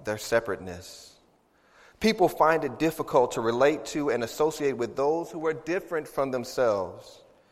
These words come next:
And Doctor Adams ends by saying, "People have a sense that they will lose their status within their own group if they dare to reach out to those on the outside."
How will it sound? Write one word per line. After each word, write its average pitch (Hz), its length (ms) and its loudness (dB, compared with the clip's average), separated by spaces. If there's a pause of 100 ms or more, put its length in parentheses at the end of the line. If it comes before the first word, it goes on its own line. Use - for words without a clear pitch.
(1200)
And 110 80 -16
Doctor 120 240 4
Adams 117 320 4
ends 123 200 -2
by 110 160 6
saying, 113 320 -2
"People 165 320 -8
have 143 200 0
a 117 60 2
sense 151 360 -2
that 120 200 -2
they 147 140 4
will 135 180 2
lose 165 400 0
their 143 220 2
status 151 580 4
within 131 380 -4
their 131 200 2
own 156 340 0
group 135 220 -4
if 113 160 -6
they 120 160 0
dare 147 540 2 (360)
to 127 100 -12
reach 135 320 -8
out 135 360 4
to 120 120 -10
those 120 500 -6
on 117 240 -10
the 110 100 -8
outside." 92 600 -8